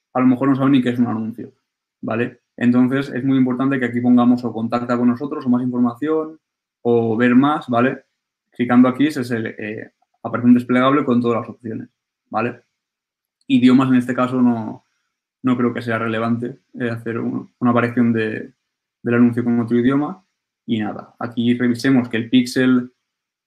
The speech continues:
eh, del anuncio sea el nuestro, ¿vale? Que en principio debe de ser el nuestro, no,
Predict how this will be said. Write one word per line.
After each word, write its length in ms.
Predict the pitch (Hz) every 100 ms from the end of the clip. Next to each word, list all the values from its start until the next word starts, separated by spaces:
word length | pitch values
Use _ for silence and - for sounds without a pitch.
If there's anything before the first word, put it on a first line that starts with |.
| -
eh, 560 | 123 120 120 117 117 -
del 180 | 131 127
anuncio 380 | 135 139 117
sea 280 | - 113 117
el 100 | 117
nuestro, 540 | 131 156 - 160 - _ _ _ _ _ -
¿vale? 280 | 135 143 -
Que 100 | 123
en 60 | 117
principio 540 | 113 120 120 117 - -
debe 200 | 110 110
de 120 | 113
ser 120 | 113
el 80 | 113
nuestro, 340 | 123 123 -
no, 440 | 62 62 64 -